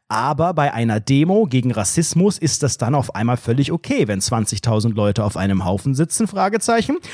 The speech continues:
Der Zweck heiligt die Mittel, Fragezeichen. Vor ein paar Wochen hat sich jeder, in Klammern zu Recht,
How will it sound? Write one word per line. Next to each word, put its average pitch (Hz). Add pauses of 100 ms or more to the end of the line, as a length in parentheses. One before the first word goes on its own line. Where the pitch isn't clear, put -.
(240)
Der 95
Zweck 139
heiligt 127
die 110
Mittel, 165
Fragezeichen. 185 (240)
Vor -
ein 170
paar 208
Wochen 120
hat 127
sich 110
jeder, 151
in 131
Klammern 117
zu -
Recht, 127